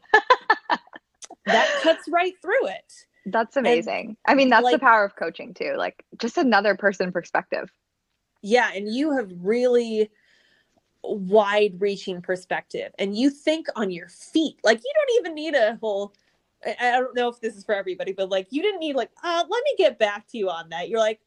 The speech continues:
Speaker 1: "Well, how about this?" <laughs> You're like, "Oh, okay."
Speaker 2: <laughs> I mean,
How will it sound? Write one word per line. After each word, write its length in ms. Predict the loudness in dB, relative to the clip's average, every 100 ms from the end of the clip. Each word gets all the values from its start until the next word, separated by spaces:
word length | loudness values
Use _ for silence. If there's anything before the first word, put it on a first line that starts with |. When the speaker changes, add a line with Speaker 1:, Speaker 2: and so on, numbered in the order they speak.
| _
Speaker 1:
"Well, 100 | -2 -2 -4 -4
how 100 | -2
about 300 | -2 -4 -4
this?" 360 | -6 -6 -14 -2
<laughs> 260 | 0 2 6
You're 180 | 6 6
like, 120 | 2 2 4
"Oh, 200 | 4 4 0 0 -8 -8 _ _ _ -6
okay." 480 | -2 -2 -2 2 2 2 0 _ -12 -12 -10
Speaker 2:
<laughs> 540 | -10 -6 -6 -6 0
I 180 | 4 4
mean, 300 | 4 2 0